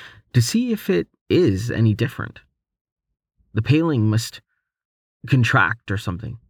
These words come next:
squeezing essence into my core. That's clearly what just happened, but how did it ignore the bastion's walls like that? And where did it all come from? Was there pure essence out there,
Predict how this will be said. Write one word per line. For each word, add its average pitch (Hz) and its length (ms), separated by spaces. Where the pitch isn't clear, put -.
squeezing 123 480
essence 117 400
into 107 160
my 98 100
core. 113 360
That's - 180
clearly 113 420
what 62 180
just - 200
happened, 110 520
but 120 180
how 113 240
did 233 140
it 302 80
ignore 139 420
the 113 80
bastion's 117 540
walls 110 520
like 110 160
that? - 220
And 104 220
where 110 180
did 160 180
it 110 120
all 135 200
come - 280
from? - 360
Was 110 160
there 123 120
pure 120 420
essence 160 380
out 202 160
there, 240 240